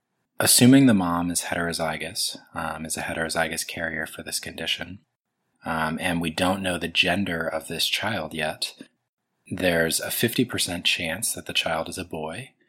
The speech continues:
and then there's a fifty percent chance that that boy is affected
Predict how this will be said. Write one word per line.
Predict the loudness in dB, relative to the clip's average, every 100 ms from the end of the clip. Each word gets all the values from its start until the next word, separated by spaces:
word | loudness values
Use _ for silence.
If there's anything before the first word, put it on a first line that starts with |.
| -20 -20 _
and | 0 2
then | 4 2 0 -4 -14 _ -4
there's | -2 -2
a | -2
fifty | -2 0 -2
percent | -2 -4 0
chance | 0 0 -2 -4
that | -4 -2
that | -2 -4
boy | -8 -8
is | -6
affected | -8 -6 -6 -6 -10 -12 -16